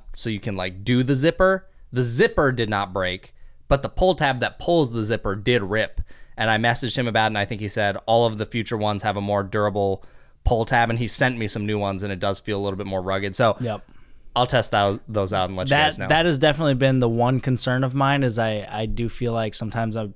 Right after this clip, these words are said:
Speaker 2: try to baby the zipper tabs because they are very thin. Um, but yeah, if that's, if that, uh, issue is being addressed, then it's, uh, it's fine.
Speaker 1: And I'm sure he'd send you new ones. Like, the new ones he sent me, like, it,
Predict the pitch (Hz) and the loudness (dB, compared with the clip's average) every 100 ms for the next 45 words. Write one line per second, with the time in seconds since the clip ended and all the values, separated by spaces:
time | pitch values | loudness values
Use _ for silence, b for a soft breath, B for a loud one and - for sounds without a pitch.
0 | - - 107 98 113 113 117 120 123 - | -8 -4 -4 -2 -2 0 0 -2 -4 -8
1 | 117 110 113 123 107 127 123 127 123 123 | -4 -2 -2 -4 0 0 0 -2 -4 -6
2 | - 117 107 104 101 110 110 104 110 110 | -2 -2 -2 -4 -4 -4 -4 -4 -2 -4
3 | - 117 117 135 135 B B - 113 101 | -4 -4 -2 -4 -6 B B -8 -4 -4
4 | 98 98 - 143 123 104 - - 139 127 | -4 -8 0 2 4 2 -6 2 2 2
5 | 120 - 143 113 135 120 - 127 113 107 | -2 0 2 4 4 4 2 4 4 2
6 | 107 - 127 - 127 107 123 117 107 117 | -4 -4 -2 2 0 0 0 -2 -2 0
7 | 117 - - 98 98 - b b b b | 0 -2 -4 -4 -6 -10 b b b b
8 | - - - 110 98 92 - - - - | -18 -12 -8 -4 -4 -4 -8 -18 -20 -20
9 | - - - - 104 98 - 123 120 113 | -18 -14 -12 -8 -6 -6 0 2 2 2
10 | 117 101 101 87 101 92 90 90 90 90 | 0 0 -2 -2 -2 -2 -4 -4 -4 -4
11 | 101 107 104 104 98 - 90 95 95 92 | -6 -4 -2 0 -2 -4 -4 -6 -4 -6
12 | 92 - - - 98 - | -6 -10 -14 -12 -12 -12